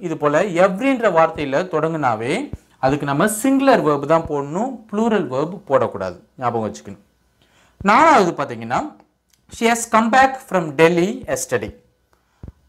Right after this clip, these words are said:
என்ன சொல்ல வரோம்னா, அவன் நேத்து டெல்லியிலிருந்து திரும்ப வந்துட்டா, அதான் சொல்ல வரோம்.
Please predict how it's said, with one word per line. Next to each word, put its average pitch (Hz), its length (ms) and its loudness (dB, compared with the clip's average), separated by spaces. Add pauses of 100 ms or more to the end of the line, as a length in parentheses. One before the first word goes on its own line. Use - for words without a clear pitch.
(120)
என்ன 180 220 2
சொல்ல 156 300 2
வரோம்னா, 131 240 0
அவன் 147 220 0
நேத்து 143 420 -4
டெல்லியிலிருந்து 147 640 -4
திரும்ப 156 340 -4
வந்துட்டா, 131 380 0
அதான் 131 180 -2
சொல்ல 113 360 -6
வரோம். - 140 -10